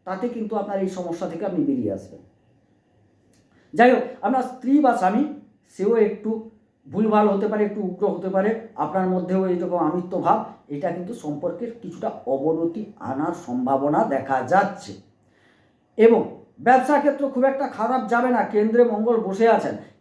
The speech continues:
কিন্তু একটু ভুলভাল হওয়ার সম্ভাবনা, অর্থাৎ একটু কন্ট্রাক্ট ফেল মেবি হয়ে যেতে পারে,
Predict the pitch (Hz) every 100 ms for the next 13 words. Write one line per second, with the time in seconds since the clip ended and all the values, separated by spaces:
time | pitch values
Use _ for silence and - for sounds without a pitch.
0 | - 262 285 269 170 - - 233 214 240
1 | 202 277 262 254 240 240 240 233 220 220
2 | 214 - 240 233 262 220 - - _ _
3 | _ _ - 214 240 240 220 240 220 -
4 | 226 220 208 214 214 202 208 196 175 165
5 | 123